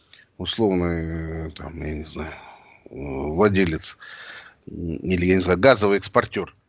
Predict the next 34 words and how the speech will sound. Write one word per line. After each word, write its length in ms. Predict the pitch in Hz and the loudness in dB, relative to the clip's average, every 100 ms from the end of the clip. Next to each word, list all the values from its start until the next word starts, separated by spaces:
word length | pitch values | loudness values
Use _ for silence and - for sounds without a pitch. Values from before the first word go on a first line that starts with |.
| _ _ _ _ | _ _ _ _
м, 280 | 78 78 87 | -14 -10 -8
э, 640 | 90 92 90 90 87 87 82 | -4 -4 -2 -2 -2 -4 -6
делает 420 | 82 160 254 247 | 0 0 2 0
всё, 260 | - - 302 | 2 2 4
чтобы 300 | - 262 254 | 2 2 2
этот 200 | 247 240 | 0 -2
бизнес 340 | 269 277 240 | 0 2 0
продолжался 580 | - 214 233 233 214 196 | 2 6 6 6 2 2
бесконечно, 640 | 170 - 196 262 320 - | -4 2 2 4 2 2
потому 300 | 208 151 220 | 0 0 0
что 120 | 262 190 | 0 2
тогда 360 | 160 160 254 | 4 6 6
жена 280 | 254 190 208 | 4 2 2
ему 180 | 262 240 | 2 2
не 140 | 214 202 | -2 -2
ест 320 | 208 214 190 | 0 0 -2
голову, 500 | 202 247 139 95 95 | 2 4 4 2 4
а 100 | 95 | 4
она 200 | 113 175 | 4 0
ест 240 | 180 185 165 | 0 -2 -2
голову 360 | 240 285 247 | -2 0 0
всем, 280 | 202 - 247 | -2 -2 -2
кто 160 | - 214 | 2 2
в 40 | |
этом 220 | 220 220 | 2 0
бизнесе. 540 | 202 107 90 80 - 50 _ _ _ _ _ - _ _ - | 0 -4 -6 -10 -14 -20 _ _ _ _ _ -20 _ _ -6
И 100 | 120 | -2
всё. 260 | - 104 | 2 4
А 120 | 90 - | 4 6
так 240 | 226 254 | 4 4
она 220 | 202 165 | 2 0
будет 300 | 160 180 180 | -2 -6 -6
его, 540 | 180 135 139 107 87 90 | -10 -10 -10 -12 -14 -8
я, 200 | 117 | -2